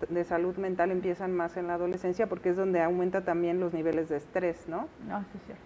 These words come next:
Speaker 1: Sobre todo de el cambio de secundaria a preparatoria. De por sí todos los cambios son difíciles,
Speaker 2: Sí.
Speaker 1: de primaria a secundaria, secundaria a prepa, pero del de secundaria a prepa como que un poco más, ¿no?
Speaker 2: Ok.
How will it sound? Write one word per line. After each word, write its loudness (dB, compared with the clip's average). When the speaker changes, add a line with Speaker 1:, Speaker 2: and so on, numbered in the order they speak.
Speaker 1:
Sobre 8
todo 8
de 8
el 8
cambio 8
de 8
secundaria 6
a 4
preparatoria. 4
De 10
por 8
sí 4
todos 6
los 4
cambios 4
son 2
difíciles, 2
Speaker 2:
Sí. 2
Speaker 1:
de 4
primaria 4
a 2
secundaria, 2
secundaria 0
a 4
prepa, 2
pero 4
del 2
de 6
secundaria 2
a 0
prepa 0
como 0
que 2
un 4
poco -4
más, -8
¿no? -6
Speaker 2:
Ok. -4